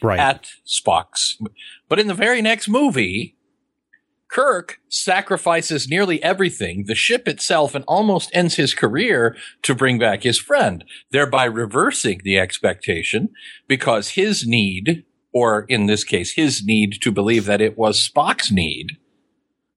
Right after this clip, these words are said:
Speaker 2: completely reversed everything that we had said in that previous movie. And it is complicated because if you walk down the street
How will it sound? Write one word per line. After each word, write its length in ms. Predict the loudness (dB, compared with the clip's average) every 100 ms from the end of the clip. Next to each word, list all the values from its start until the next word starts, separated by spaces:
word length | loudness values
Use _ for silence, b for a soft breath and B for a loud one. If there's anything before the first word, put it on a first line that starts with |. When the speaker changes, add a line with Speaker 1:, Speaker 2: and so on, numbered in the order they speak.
| -4
Speaker 2:
completely 760 | -2 -2 -2 0 0 2 0
reversed 640 | 2 0 0 0 0 0 0
everything 420 | 0 0 0 0 -2
that 100 | -2
we 80 | -4
had 120 | 0
said 180 | 0 0
in 80 |
that 160 | -2 -4
previous 420 | -4 -6 -4 -4
movie. 240 | -2 -4 -2
And 120 | -2
it 100 | 0
is 380 | 0 0 -4 -8 _ _ -6
complicated 600 | 0 0 0 -2 -4 -6 _
because 520 | -6 0 0 0 -2 B B B B B
if 260 | 0 0 0
you 100 | -6
walk 340 | -2 -2 0
down 220 | 0 2 2
the 80 | -2
street 480 | 0 0 0 -2